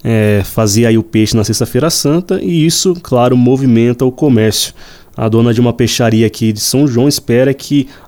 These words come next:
haja uma, uma crescente de vinte por cento nas vendas na comparação com o ano passado.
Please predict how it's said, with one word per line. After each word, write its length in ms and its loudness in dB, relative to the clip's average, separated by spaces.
haja 340 2
uma, 560 2
uma 240 -2
crescente 640 0
de 100 0
vinte 260 -2
por 160 -2
cento 540 0
nas 280 0
vendas 360 2
na 60 0
comparação 560 0
com 140 -4
o 20 2
ano 120 2
passado. 480 -2